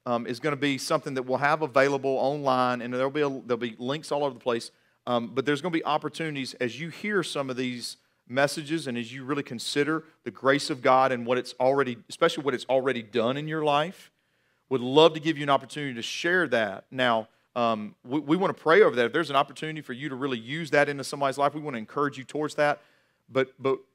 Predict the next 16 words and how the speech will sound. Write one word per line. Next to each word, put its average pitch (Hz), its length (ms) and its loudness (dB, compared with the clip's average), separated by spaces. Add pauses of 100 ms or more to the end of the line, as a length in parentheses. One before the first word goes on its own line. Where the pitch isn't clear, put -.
(100)
this 180 240 0
is 175 120 -8
a 156 60 2
great 139 380 2
series 139 460 -2
for 131 160 -2
us 123 120 2
to 110 80 -16
share 131 440 -2
through 98 380 -12 (1080)
and 117 180 -8
really, 123 260 0 (120)
and 117 140 -10
really 123 140 -4
talk 123 280 -2
about, 107 400 0